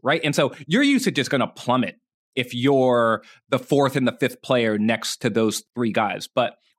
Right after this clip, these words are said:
when one of them goes off the court, your usage is gonna uptick more than if two of them are off the court.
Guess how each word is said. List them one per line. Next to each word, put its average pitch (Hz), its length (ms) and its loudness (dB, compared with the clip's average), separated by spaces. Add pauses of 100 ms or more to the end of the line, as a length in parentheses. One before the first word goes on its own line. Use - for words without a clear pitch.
when 127 340 0
one 185 180 4
of 247 80 2
them 131 180 4
goes 110 240 0
off 104 160 0
the 98 80 -8
court, 107 420 -2 (200)
your 123 300 0
usage 123 380 0
is 117 100 -2
gonna 117 200 0
uptick - 400 -4
more 92 360 -2 (200)
than 127 260 -2
if - 180 -6
two 277 260 2
of 220 120 0
them 120 180 2
are 113 80 2
off 107 240 -2
the - 80 -8
court. 107 400 -2